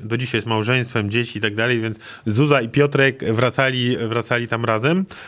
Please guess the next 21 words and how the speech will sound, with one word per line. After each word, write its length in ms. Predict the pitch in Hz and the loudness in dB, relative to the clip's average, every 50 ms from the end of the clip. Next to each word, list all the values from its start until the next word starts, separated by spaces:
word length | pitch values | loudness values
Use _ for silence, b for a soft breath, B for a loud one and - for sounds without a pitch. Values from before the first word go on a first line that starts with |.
| B B - | B B -4
e, 340 | 123 117 117 117 117 117 90 | -2 0 2 2 2 0 -2
a 100 | 95 - | -2 0
Olga, 300 | 127 131 139 131 131 120 | 0 0 2 2 0 0
Marcin 480 | 117 120 120 120 120 - - 123 120 92 | 2 0 0 -2 -4 -4 -4 -4 -2 -2
i 120 | 113 110 | 0 2
ja, 380 | 113 113 117 120 120 123 117 - - 110 110 110 113 113 113 113 113 | 2 2 2 2 2 0 -2 -4 -2 0 2 2 2 2 2 2 2
e, 20 | 107 | 0
wracaliśmy 580 | 107 110 110 107 - 113 110 107 - - 113 | 0 -2 -2 -2 -2 -2 -4 -4 -2 -2 -2
oddzielnie. 500 | 110 107 110 110 107 95 92 87 71 - - _ | -2 0 0 0 2 2 0 -2 -6 -10 -10 _
I 320 | - 147 143 139 139 143 143 B B B B B B B B B - | 0 2 4 4 2 0 -2 B B B B B B B B B -2
ja 180 | 127 131 147 | 0 0 0
w 60 | 151 | 2
tym 120 | - 185 156 | 2 2 2
dziewięćdziesiątym 480 | 135 127 139 139 131 143 143 143 139 | 4 2 2 2 2 2 2 0 0
szóstym, 500 | 127 - 143 123 - - 139 151 175 185 | 0 0 -2 -2 0 0 2 2 2 2
e, 40 | - - - - 123 127 131 131 135 135 135 135 135 131 | 0 -2 -4 -2 0 0 2 2 2 2 2 2 2 0
wróciłem 840 | 123 120 123 123 127 123 - - 165 151 147 143 139 139 139 139 139 - | 0 0 0 -2 -2 -4 -2 0 2 4 6 4 4 4 4 2 0 0
w 100 | - - | -4 -4
ten 180 | - 143 135 127 | -2 -2 -2 -2
sposób, 440 | 123 - 135 123 123 - 165 160 143 | -2 -2 -2 -2 0 0 0 0 0
że 340 | 120 123 139 139 135 135 | 0 2 2 4 2 2